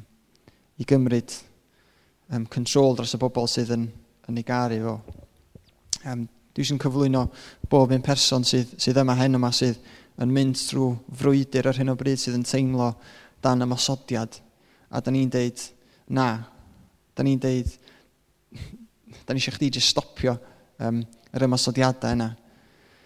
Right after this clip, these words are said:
Da ni eisiau chdi roid y freichio amgylch pobl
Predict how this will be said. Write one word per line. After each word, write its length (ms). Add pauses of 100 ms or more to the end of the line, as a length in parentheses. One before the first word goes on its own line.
(140)
Da 80
ni 80
eisiau 160
chdi 100
roid 180
y 60
freichio 420
amgylch 520 (200)
pobl 300